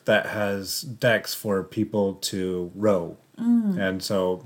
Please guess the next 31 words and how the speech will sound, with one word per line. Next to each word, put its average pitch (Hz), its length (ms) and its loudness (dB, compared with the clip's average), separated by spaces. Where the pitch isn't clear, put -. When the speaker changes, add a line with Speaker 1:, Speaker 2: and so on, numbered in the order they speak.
Speaker 1:
there 104 100 2
was, 95 140 -2
like, 90 160 -2
a 92 60 -4
chain 143 320 4
gang, 117 300 2
basically. 92 680 0
Speaker 2:
Mm, 233 160 6
mm, 196 160 0
mm, - 80 -12
Speaker 1:
Uh, 90 380 4
Speaker 2:
mm. 170 140 -6
Speaker 1:
their 92 100 0
punishment 98 580 -2
was 90 340 -4
to 92 180 -4
row 90 240 2
for 90 160 -8
the 82 100 -6
ships, - 420 -4
and 85 160 -6
then 80 360 -10
Jean 90 280 -2
Valjean 80 460 -4
was 80 180 -14
a 82 60 -18
part 82 320 -6
of 82 460 -12
this. 220 380 0
Speaker 2:
Mm. 196 800 0
Speaker 1:
And, 87 460 -4